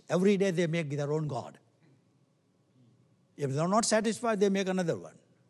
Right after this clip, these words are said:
There are three hundred eighty-five million gods they have.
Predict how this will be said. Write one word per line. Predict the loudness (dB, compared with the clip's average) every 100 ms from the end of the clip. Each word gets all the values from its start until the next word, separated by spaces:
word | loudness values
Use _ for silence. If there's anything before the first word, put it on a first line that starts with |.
| _ _ _ _ _ _ _ _ _ _ _ _ _ _ _ _ _ _
There | 0 2
are | 0
three | -2 -6 -2
hundred | -2 -2 -2
eighty-five | -2 -4 -6 -8 -12 -10 -6 -4
million | -2 -2 -2 -4
gods | -4 -6 -6
they | -6
have. | -4 -6 -10